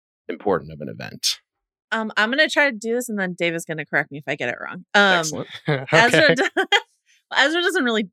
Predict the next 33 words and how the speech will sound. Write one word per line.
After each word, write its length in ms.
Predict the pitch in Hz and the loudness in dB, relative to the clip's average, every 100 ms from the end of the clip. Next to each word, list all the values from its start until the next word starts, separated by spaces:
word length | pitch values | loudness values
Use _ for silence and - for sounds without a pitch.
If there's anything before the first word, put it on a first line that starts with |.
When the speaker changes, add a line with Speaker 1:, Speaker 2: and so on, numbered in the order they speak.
| _ _ - | _ _ 2
Speaker 2:
die 260 | 196 190 | 4 4
at 100 | 180 180 | 2 -2
the 80 | |
end 140 | 165 156 | -4 -4
of 120 | 156 | -4
Rebels, 500 | 151 151 147 156 - | -4 -4 -6 -8 -2
and, 200 | 196 202 | 0 2
like, 220 | 190 175 - | 2 -2 -4
the 160 | 185 208 | -6 0
reason 340 | 247 285 311 | 0 2 2
why 120 | 285 | 2
you 120 | 254 220 | 2 0
don't 200 | 196 202 | -2 -2
think 140 | 208 | -4
it's 120 | 196 | -4
a 40 | 190 | -2
death, 300 | 175 160 165 _ _ _ _ - | 0 2 0 _ _ _ _ -4
like, 220 | 180 175 _ _ - | -2 -2 _ _ -12
s-, 180 | - - | -10 -4
narratively, 760 | 220 214 208 208 202 202 196 | 2 4 4 2 0 0 0
we 160 | 185 185 | -2 -2
watch 260 | 180 175 185 | 0 0 0
a 60 | |
lot 220 | 180 175 | -2 0
of, 180 | 170 170 - - - - | 0 -2 -8 -20 -8 0
uh, 200 | 180 170 | 0 0
film 180 | 180 | -2
and 80 | 170 | -4
television, 560 | - 165 175 202 226 240 - | -2 0 0 0 0 0 0
is 180 | 196 | 0
a 120 | 185 185 | 2 0
major 420 | 190 214 220 208 | 4 4 4 2
character 680 | - 202 180 - 175 165 | 0 0 0 -2 -2 -2